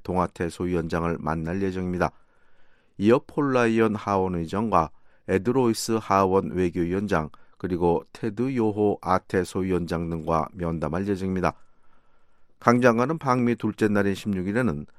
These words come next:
존 설리번 국무부 장관 대행을 만납니다. 당초 렉스 틸러슨 국무장관과 회담하려 했지만 트럼프 장관이 틸러슨 장관을 전격 경질하면서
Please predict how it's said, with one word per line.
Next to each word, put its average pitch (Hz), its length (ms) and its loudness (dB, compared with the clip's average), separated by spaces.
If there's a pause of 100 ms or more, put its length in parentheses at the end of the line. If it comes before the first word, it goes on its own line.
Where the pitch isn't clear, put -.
(140)
존 110 260 2
설리번 107 460 0
국무부 120 400 0
장관 95 460 2
대행을 87 360 0
만납니다. 98 500 0 (920)
당초 110 380 6
렉스 131 320 2
틸러슨 113 480 2
국무장관과 95 1000 2
회담하려 90 500 0
했지만 82 460 0 (420)
트럼프 120 360 4
장관이 113 460 2
틸러슨 123 420 -2
장관을 104 460 0
전격 95 480 -4
경질하면서 90 800 -2